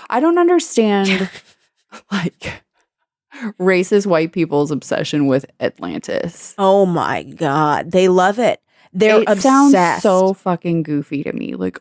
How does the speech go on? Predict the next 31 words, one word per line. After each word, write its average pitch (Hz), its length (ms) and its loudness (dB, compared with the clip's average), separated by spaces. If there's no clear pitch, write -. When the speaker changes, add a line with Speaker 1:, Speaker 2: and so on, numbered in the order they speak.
Speaker 1:
"I'm 196 220 4
descended 156 600 -2
from 165 260 -8
Atlanteans." 156 1120 -8
It's - 200 -20
like, - 500 -20
why, 226 240 2
why 233 260 2
do 285 60 6
you 311 100 8
even 294 300 8
need 196 380 2
that 123 220 -2
to - 120 -4
be 143 160 -2
the 151 120 -2
case? - 640 -6
Speaker 2:
<laughs> - 120 -20
Speaker 1:
Why 254 300 4
do 294 100 0
you 294 340 2
need 240 300 4
that 185 160 2
Speaker 2:
Yeah, 185 160 2
I 180 40 4
Speaker 1:
of 170 60 0
Speaker 2:
know. 170 160 2
Speaker 1:
all 185 300 4
things 185 320 0
to 196 80 -2
be, 180 140 0